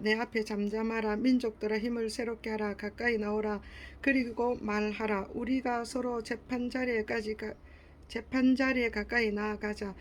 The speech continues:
누가 동방에서 사람을 일깨워 공의로 그를 불러서, 그를 불러 자기 발 앞에 이르게 하였느냐? 열국은 그의 앞에 넘겨주며 그가 왕들을 다스리게 하되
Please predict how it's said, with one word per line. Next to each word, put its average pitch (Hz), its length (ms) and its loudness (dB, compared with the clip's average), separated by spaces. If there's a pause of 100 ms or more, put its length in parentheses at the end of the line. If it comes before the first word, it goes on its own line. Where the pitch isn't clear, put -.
(280)
누가 247 420 2
동방에서 220 640 0
사람을 220 480 -2
일깨워 220 720 0 (320)
공의로 226 640 2 (180)
그를 220 260 2
불러서, 233 760 4 (1400)
그를 240 320 4
불러 240 460 4
자기 233 360 -2
발 220 200 0
앞에 226 260 0
이르게 220 320 2
하였느냐? 208 760 0
열국은 254 680 4 (480)
그의 262 240 4
앞에 233 460 0
넘겨주며 226 1080 2
그가 233 420 0
왕들을 220 540 2
다스리게 214 500 -4
하되 240 480 0